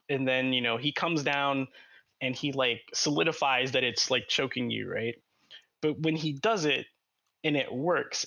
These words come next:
and he releases the wire, it makes a, a vibrating, like, distinct sound.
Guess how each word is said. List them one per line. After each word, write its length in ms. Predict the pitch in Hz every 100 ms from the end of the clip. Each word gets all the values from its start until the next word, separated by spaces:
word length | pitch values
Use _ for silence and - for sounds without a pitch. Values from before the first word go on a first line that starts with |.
| -
and 140 | 143
he 140 | 151 160
releases 640 | 143 127 135 151 190 180
the 100 | 143
wire, 560 | 123 117 123 147 185 220 - _ _ _ _
it 180 | - 165 160
makes 380 | 165 208 - -
a, 360 | 156 147 131 117 -
a 120 | 127
vibrating, 960 | 123 127 135 160 131 139 143 139 131
like, 180 | 123 113 -
distinct 680 | 131 123 - - - 165 180
sound. 760 | - - - 131 135 175 254 302